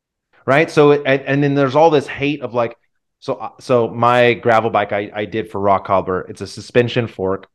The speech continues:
a thirty mil front suspension fork with a dropper post. And everyone's like, "That's so dumb. Just get a mountain bike." And it's like, it's so hard to explain, but it, it's not the same.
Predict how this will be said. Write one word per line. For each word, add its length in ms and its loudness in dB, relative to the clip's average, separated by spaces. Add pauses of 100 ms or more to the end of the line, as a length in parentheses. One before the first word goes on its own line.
(120)
a 80 -6
thirty 340 2
mil 220 0
front 320 -4
suspension 480 -8
fork 460 -4
with 160 -4
a 40 -6
dropper 380 0
post. 400 -10 (420)
And 120 0
everyone's 340 -2
like, 300 -2 (140)
"That's 260 0
so 260 4
dumb. 440 2 (100)
Just 240 -12
get 120 0
a 40 -4
mountain 320 -2
bike." 280 -8 (840)
And 380 2 (380)
it's 180 -8
like, 180 -2
it's 140 -2
so 320 4
hard 260 0
to 140 -2
explain, 840 -6 (1300)
but 180 0
it, 280 -4 (180)
it's 280 -2
not 320 0
the 80 -4
same. 560 -8